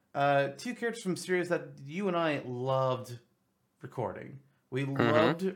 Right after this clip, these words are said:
Speaker 1: recording these games for the YouTube channel. Uh, those are gonna be the Castle Crasher from Castle Crashers, and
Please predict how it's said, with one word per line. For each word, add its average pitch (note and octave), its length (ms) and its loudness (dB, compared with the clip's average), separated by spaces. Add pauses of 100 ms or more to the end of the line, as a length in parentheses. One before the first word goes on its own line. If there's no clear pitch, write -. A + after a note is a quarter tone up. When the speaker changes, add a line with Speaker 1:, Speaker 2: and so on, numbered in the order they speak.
Speaker 1:
recording C#3+ 440 -2
these C3 200 -4
games A#2 280 -6
for - 80 -14
the G#2+ 180 -8
YouTube G#2 240 -10
channel. G2+ 420 -6 (520)
Uh, A2 520 2 (100)
those D3+ 220 -2
are E3 40 -8
gonna D3 160 -4
be A#2 480 -6 (520)
the C#3 100 0
Castle F#3 380 0
Crasher A2 520 0
from A2 380 -2 (400)
Castle D3+ 360 -2
Crashers, G#2+ 520 -8 (340)
and E3+ 460 0